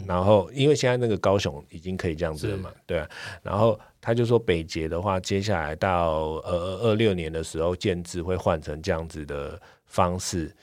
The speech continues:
Speaker 2: 对，
Speaker 1: 然后
Speaker 2: 但我觉得还是带信用卡就好了，<laughs> 就是联名卡好像还是比较方便啊。
Speaker 1: <laughs> 对。而且，而且重点是我后来查，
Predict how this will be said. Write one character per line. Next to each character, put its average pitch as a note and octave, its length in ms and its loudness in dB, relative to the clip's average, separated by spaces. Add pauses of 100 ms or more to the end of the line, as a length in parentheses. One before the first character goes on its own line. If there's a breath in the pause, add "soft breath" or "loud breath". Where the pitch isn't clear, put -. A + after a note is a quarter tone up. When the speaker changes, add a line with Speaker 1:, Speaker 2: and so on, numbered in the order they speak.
Speaker 2:
对， G#2+ 180 -4
Speaker 1:
然 F#2+ 80 -6
后 F2+ 80 -8
Speaker 2:
但 D3 100 8
我 B2+ 120 8
觉 A2+ 160 2
得 A#2 80 6
还 A2+ 120 4
是 B2+ 100 4
带 B2+ 160 4
信 B2+ 140 0
用 A2+ 120 2
卡 F#2+ 140 0
就 G2+ 160 -2
好 - 160 -6
了， - 160 -14 (160)
<laughs> A#2 120 10
就 B2 180 10
是 B2 220 8
联 A#2 120 4
名 B2+ 160 4
卡 G2 300 4
好 G2 200 -2
像 A#2 140 6
还 A2+ 100 4
是 A2 60 0
比 G#2 100 -2
较 G2 80 2
方 G2+ 200 0
便 G2 200 -4
啊。 - 60 -10 (200)
Speaker 1:
<laughs> - 120 -16 (140)
对。 A3 120 10 (1160 loud breath)
而 A3+ 100 12
且， A3 220 8
而 F3+ 120 12
且 E3+ 180 10
重 F3+ 200 8
点 A2 260 4
是 C3 140 6
我 A2 180 8
后 C#3+ 160 8
来 F#2+ 160 6
查， F#2 320 0